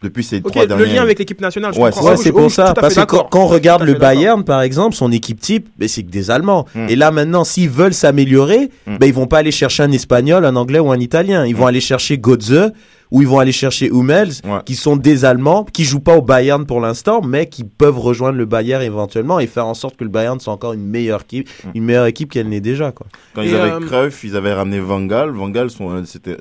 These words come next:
Speaker 1: son rêve, c'était de, de faire un peu le, ce que Pep a fait et, ou de ce que Tito est en train de faire actuellement, mais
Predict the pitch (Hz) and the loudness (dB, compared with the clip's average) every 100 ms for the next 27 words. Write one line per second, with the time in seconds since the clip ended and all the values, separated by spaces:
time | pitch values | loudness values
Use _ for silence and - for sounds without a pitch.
0 | 78 - 85 90 117 117 85 80 71 - | -14 -18 -14 -8 -8 -10 -14 -14 -14 -12
1 | 87 76 107 98 80 71 - 73 92 71 | -12 -10 -12 -10 -12 -14 -18 -12 -12 -12
2 | - 107 98 82 76 76 80 82 78 90 | -14 -10 -10 -10 -12 -14 -14 -16 -16 -18
3 | - 85 101 87 92 82 76 90 80 - | -16 -14 -12 -12 -12 -14 -12 -12 -12 -12
4 | 85 117 123 | -8 -6 -6